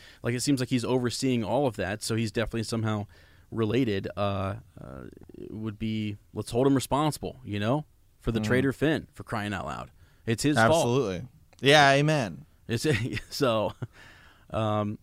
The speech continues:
Speaker 1: but, yeah, I don't, th-, this is one of those guys I don't think he's gonna have a huge, what if he's just huge? What if it's just a big deal?
Speaker 2: Big deal.
Speaker 1: <laughs> You know?
Speaker 2: Well, I mean, even Tarkin isn't really a big deal in the, in the original movies.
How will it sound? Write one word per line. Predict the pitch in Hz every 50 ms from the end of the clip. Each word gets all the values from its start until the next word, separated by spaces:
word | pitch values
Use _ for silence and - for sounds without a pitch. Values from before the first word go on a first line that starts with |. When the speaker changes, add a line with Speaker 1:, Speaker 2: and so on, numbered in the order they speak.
| _ _ _ - -
Speaker 1:
but, | - 120 170 - - -
yeah, | 185 190 180
I | 226
don't, | 240 208 180
th-, | 160 160 127 151
this | 165 165 -
is | 160 151
one | 147 156 156
of | 151
those | 139 123
guys | - 139 127 131 127 123
I |
don't | 120 127 127 127
think | - 131 123 120 107 - - - - - - - _ _
he's | - 117 107
gonna | - 135 123 117
have | 117 117 110
a | 107
huge, | 101 - 120 123 110
what | 147 220 370
if | 370
he's | 320 302 233
just | 185 185 - - -
huge? | 117 113 110 101 101 - - - - - _
What | - 208
if | 233
it's | 262 208
just | 208 - -
a | 123
big | 101 - 127 120 120 113
deal? | 98 110 107 123
Speaker 2:
Big | 123 110 95 95
deal. | 104 98 92 92 92 92 101
Speaker 1:
<laughs> | - - - - - - _ _ - - - - - - _ _ - - - - - - - -
You | 131 127
know? | 123 123 123
Speaker 2:
Well, | 127 220
I | 190 190
mean, | 202 214 214 214
even | 226 247 233 151 123
Tarkin | - - - - 113 117 139 151 - - 101 95 98
isn't | 98 95 98 92 85 98
really | 104 104 101 98 101 98
a | 92 87
big | 87 - _ 98 98 107 101 - -
deal | - 85 67 67 78 78 82
in | - 95 98 95 92
the, | 95 92 87 82 80 76 -
in | - 90 -
the | - 85
original | 87 87 87 135 - - 76
movies. | 76 87 95 92 82 76 76 73 107 110 - -